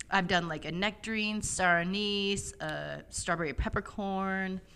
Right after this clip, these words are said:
mango hibiscus, which is what I'm drinking right now. Um, Johnny is drinking a rhubarb ginger cardamom,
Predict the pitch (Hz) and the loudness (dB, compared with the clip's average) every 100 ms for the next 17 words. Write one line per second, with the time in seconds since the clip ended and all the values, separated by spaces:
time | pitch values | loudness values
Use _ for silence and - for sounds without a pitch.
0 | - - - 170 185 196 202 202 185 196 | -20 -20 -14 -6 0 2 2 2 2 2
1 | 175 185 - 180 208 - 214 - 208 175 | 2 2 4 4 6 6 8 8 8 8
2 | 175 165 170 160 175 170 151 170 156 156 | 8 10 10 10 8 4 2 0 0 0
3 | 170 156 143 151 226 - - - - - | 0 0 0 0 -2 -8 -16 -20 -20 -20
4 | - 185 175 156 165 185 151 160 175 165 | -8 -2 0 0 0 4 6 6 2 -2
5 | - 175 156 170 175 - 170 143 165 165 | -2 -2 -2 -2 -2 0 0 2 0 4
6 | 170 160 156 156 151 170 - 156 143 139 | 6 6 2 -2 -2 -4 2 4 4 2
7 | 127 143 | 0 0